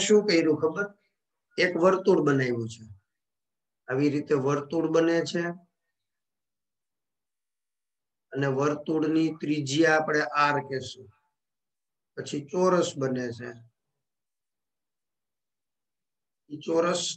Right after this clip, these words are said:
આ અઠ્યાવીસ minus x માંથી બને છે. ચાલો બાળકો, હવે તમને ખ્યાલ જ છે,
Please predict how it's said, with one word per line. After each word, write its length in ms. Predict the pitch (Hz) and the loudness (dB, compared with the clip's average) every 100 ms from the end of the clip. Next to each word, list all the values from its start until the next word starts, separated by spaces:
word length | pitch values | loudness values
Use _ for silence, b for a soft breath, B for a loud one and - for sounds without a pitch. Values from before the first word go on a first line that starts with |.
| _ - | _ 0
આ 100 | 156 151 | 4 4
અઠ્યાવીસ 480 | 143 190 185 185 180 165 | 2 4 6 6 4 0
minus 360 | 160 160 156 151 156 | 2 2 2 2 0
x 140 | 151 - | 0 -4
માંથી 300 | 139 131 127 | -4 -4 -8
બને 200 | 123 117 113 | -10 -10 -14
છે. 120 | - _ _ _ _ _ _ _ _ _ _ - | -18 _ _ _ _ _ _ _ _ _ _ -6
ચાલો 260 | 135 135 120 | -2 0 -2
બાળકો, 340 | 113 107 - - - - - _ _ _ _ _ _ _ | -4 -6 -12 -20 -20 -20 -20 _ _ _ _ _ _ _
હવે 140 | 131 165 165 | 0 0 4
તમને 260 | 170 175 - | 4 4 2
ખ્યાલ 260 | - 170 175 | 4 6 6
જ 60 | 165 - | 4 0
છે, 140 | - | -6